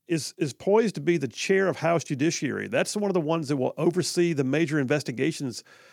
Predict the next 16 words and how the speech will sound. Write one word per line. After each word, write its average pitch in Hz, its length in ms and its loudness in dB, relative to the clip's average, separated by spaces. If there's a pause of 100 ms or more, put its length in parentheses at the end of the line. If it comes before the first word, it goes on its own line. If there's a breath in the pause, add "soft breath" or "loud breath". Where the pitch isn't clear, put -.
(140 soft breath)
of 131 120 -4
things 165 260 -2
like 156 180 2
the 131 120 -2
Hunter 165 200 0
Biden 151 280 2
laptop 135 580 0
and 110 220 -12 (300 soft breath)
what 156 180 4
happened 165 300 4
to 143 60 2
the 123 100 0
pullout 165 420 0
from 156 80 -4
Afghanistan 123 800 -4
and, 98 180 -12